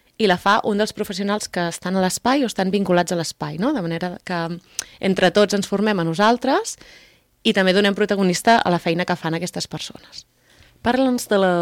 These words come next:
Speaker 2: formació de febrer. Qui és l'encarregat aquest mes?
Speaker 1: Mira, aquest mes va venir un... Bueno, tractava sobre temes de comunicació digital i, de fet, el professional que van venir no eren de l'espai,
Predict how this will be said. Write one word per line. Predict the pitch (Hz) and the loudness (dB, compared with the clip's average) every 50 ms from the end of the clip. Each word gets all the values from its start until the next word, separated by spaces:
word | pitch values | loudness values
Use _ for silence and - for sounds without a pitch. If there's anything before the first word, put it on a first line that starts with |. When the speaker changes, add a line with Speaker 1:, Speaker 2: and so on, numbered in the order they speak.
| 170 165 | -2 -2
Speaker 2:
formació | - - 185 175 180 170 - 196 170 165 | -4 -4 -2 -2 -2 -2 0 0 0 0
de | 160 | 0
febrer. | - - 160 - - 143 135 | -2 -4 -6 -4 -4 -8 -8
Qui | - - 190 190 | -6 -4 -2 -2
és | 185 - | -2 -2
l'encarregat | 196 180 170 156 180 165 - 143 - 120 110 - - - | -4 -4 -2 -2 -4 -2 -2 -2 -4 -4 -6 -6 -12 -10
aquest | - 156 - 160 - - | -8 -6 -6 -6 -6 -6
mes? | 131 120 - - - _ - - | -8 -8 -8 -14 -18 _ -16 -6
Speaker 1:
Mira, | - 208 202 180 165 - | 0 2 4 4 4 4
aquest | - 214 208 - | 2 0 0 2
mes | 233 226 240 269 330 415 466 - - - - _ - | 2 4 6 6 4 4 2 0 -2 -2 -4 _ -6
va | - 196 208 | 0 2 4
venir | 202 220 220 226 233 269 330 392 - _ - | 4 4 4 4 4 4 2 2 -2 _ 0
un... | - 214 220 220 220 220 220 220 220 214 214 214 214 208 214 - - | 0 2 2 2 2 0 0 0 0 0 -2 -2 -2 -2 -4 -4 -2
Bueno, | 190 196 180 175 175 - - _ _ _ | 0 2 4 4 2 0 -2 _ _ _
tractava | - - 202 - - 196 196 220 | -6 -6 -4 0 0 2 2 2
sobre | - 233 202 208 202 - | 2 2 0 0 0 2
temes | 196 190 190 185 | 2 0 0 0
de | 196 190 | 0 0
comunicació | 190 190 180 180 - - - 190 180 165 | 0 0 0 0 -2 -4 -6 -4 -4 -4
digital | 165 175 175 - 226 262 359 440 453 _ - _ - _ _ _ _ _ _ - | -4 -4 -2 2 2 2 2 2 -2 _ -12 _ -20 _ _ _ _ _ _ -2
i, | - 208 208 | 2 4 4
de | 196 | 6
fet, | - 202 190 262 | 4 4 2 2
el | 269 - | 0 0
professional | 202 - 180 180 202 185 190 202 208 - - - _ _ _ _ | -2 -6 -4 -2 2 2 2 2 0 -4 -8 -20 _ _ _ _
que | - 202 190 | -2 0 2
van | 185 190 190 | 4 4 4
venir | 190 196 233 285 277 | 4 6 6 6 6
no | 226 202 | 8 6
eren | 202 202 202 208 208 | 6 6 6 4 4
de | 202 | 2
l'espai, | 208 202 - - - 262 285 349 392 | 2 0 0 -2 -2 0 0 0 0